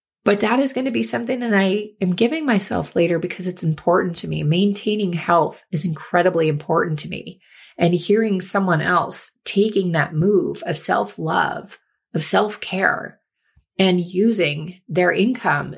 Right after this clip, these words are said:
to give that to themselves, that was, that was beautiful to me.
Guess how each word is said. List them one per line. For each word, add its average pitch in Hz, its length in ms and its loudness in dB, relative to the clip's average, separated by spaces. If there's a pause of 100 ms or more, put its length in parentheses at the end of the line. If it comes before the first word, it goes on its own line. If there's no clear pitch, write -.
to 180 160 2
give 202 320 2
that 240 220 2
to 175 100 -2
themselves, 147 680 -2
that 269 280 0
was, 190 160 2 (200)
that 285 100 -4
was 285 140 2
beautiful 240 640 -4
to - 180 -10
me. - 380 -12